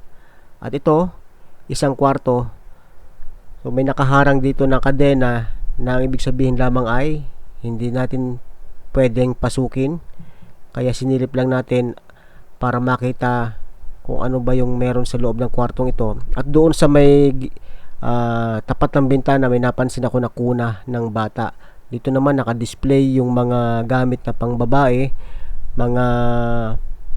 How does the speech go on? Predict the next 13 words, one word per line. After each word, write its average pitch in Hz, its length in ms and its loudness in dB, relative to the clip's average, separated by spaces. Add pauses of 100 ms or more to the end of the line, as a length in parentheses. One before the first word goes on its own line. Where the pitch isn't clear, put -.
(320)
pamaypay, 156 880 2 (2750)
may 120 120 -4
mga 120 320 -2
figurine 127 480 -2
din, 143 480 0
at - 160 -16
mukhang 131 320 -2
ito 135 320 2 (160)
ay 131 160 0
si 131 320 0
Doktor 123 320 0
Jose 127 320 2
Rizal. 135 480 2